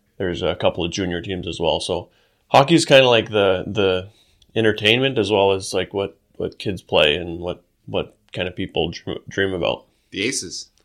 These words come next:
Speaker 1: The Aces, correct,
Speaker 2: The
Speaker 1: yeah.
Speaker 2: Aces, yeah. Um, fourteen N H L players listed as being born in Alaska, including yourself. How many of the others do you think you could name?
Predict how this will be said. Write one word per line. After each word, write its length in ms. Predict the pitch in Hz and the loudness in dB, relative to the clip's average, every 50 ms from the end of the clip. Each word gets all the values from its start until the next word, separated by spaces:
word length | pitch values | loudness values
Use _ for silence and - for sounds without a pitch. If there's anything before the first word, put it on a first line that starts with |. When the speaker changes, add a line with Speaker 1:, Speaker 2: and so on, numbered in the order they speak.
| _ _ _ _ _ _ _ | _ _ _ _ _ _ _
Speaker 1:
The 80 | - 120 | -2 0
Aces, 320 | 113 113 110 113 104 - | 0 0 0 -2 -6 -4
correct, 220 | - 117 107 101 107 | 0 0 2 2 2
Speaker 2:
The 40 | 107 | 0
Speaker 1:
yeah. 60 | 104 | -2
Speaker 2:
Aces, 200 | 107 95 87 95 | -4 -6 -10 -10
yeah. 600 | 98 101 107 - - - 104 107 107 107 104 104 | -10 -10 -12 -12 -10 -8 -6 -6 -4 -4 -4 -4
Um, 160 | 104 107 107 - - - - _ _ _ _ _ _ _ _ | -6 -8 -12 -16 -20 -20 -20 _ _ _ _ _ _ _ _
fourteen 800 | - - - 156 165 160 165 160 156 147 139 143 147 151 - _ _ - | -8 0 2 2 2 2 0 -2 -2 0 0 0 -2 -6 -12 _ _ -10
N 140 | 110 123 | -6 -4
H 200 | 131 127 123 127 | -4 -4 -2 -2
L 120 | 127 120 117 | -2 -2 -2
players 640 | 120 - 117 110 104 104 104 107 104 - - - _ _ _ _ _ _ - | -2 -2 0 0 0 0 -2 -4 -6 -10 -14 -16 _ _ _ _ _ _ -6
listed 340 | 117 123 123 - - 101 | -4 -4 -4 -6 -6 -6
as 140 | 104 98 95 | -6 -6 -6
being 260 | - 107 104 101 95 | -6 -6 -6 -6 -6
born 200 | 85 98 101 98 | -6 -6 -6 -4
in 60 | 95 92 | -4 -4
Alaska, 380 | 90 92 92 92 90 - 98 | -4 -2 -2 -4 -4 -6 -10
including 400 | 95 95 90 - 120 110 107 104 | -12 -12 -8 -6 -6 -6 -6 -6
yourself. 600 | 95 95 - - 110 104 101 98 95 - - _ _ _ _ _ _ _ _ _ _ _ - | -8 -8 -6 -2 0 0 0 0 -2 -6 -14 _ _ _ _ _ _ _ _ _ _ _ -6
How 120 | - 135 | -4 -2
many 200 | 135 147 143 151 | 0 0 2 0
of 120 | 143 131 - | 0 0 0
the 140 | - 104 90 | -2 -2 -2
others 400 | 107 110 113 101 98 92 - - | 0 -2 -2 -4 -4 -6 -10 -12
do 100 | - 98 | -14 -14
you 60 | 95 | -12
think 180 | 98 92 - | -14 -14 -14
you 80 | 98 92 | -18 -16
could 180 | - 95 85 90 | -16 -16 -16 -14
name? 300 | 92 92 87 87 90 | -16 -18 -18 -20 -20